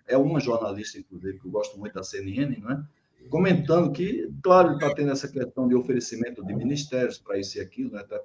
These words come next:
até pra poder ter um apoio institucional aos projetos do governo atual.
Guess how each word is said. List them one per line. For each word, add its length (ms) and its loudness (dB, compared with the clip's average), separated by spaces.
até 260 -8
pra 160 -8
poder 260 -6
ter 120 -6
um 100 0
apoio 460 0
institucional 640 0
aos 140 2
projetos 400 -2
do 60 -12
governo 440 -4
atual. 520 -4